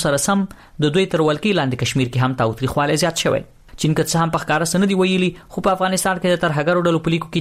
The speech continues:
چچنیایي او ایغور وسلوال د ځان لپاره خطر بولي. د تاجکستان او ازبکستان اسلامي غورځنګونه او تر خوا یې داعش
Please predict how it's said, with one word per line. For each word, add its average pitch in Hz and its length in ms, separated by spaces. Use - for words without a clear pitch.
چچنیایي 151 500
او 156 140
ایغور 180 260
وسلوال 107 480
د 135 100
ځان 117 180
لپاره 110 300
خطر 123 320
بولي. - 180
د 147 180
تاجکستان 151 600
او - 20
ازبکستان 143 640
اسلامي 151 340
غورځنګونه 151 800
او 139 160
تر 160 140
خوا 160 100
یې 151 160
داعش 160 320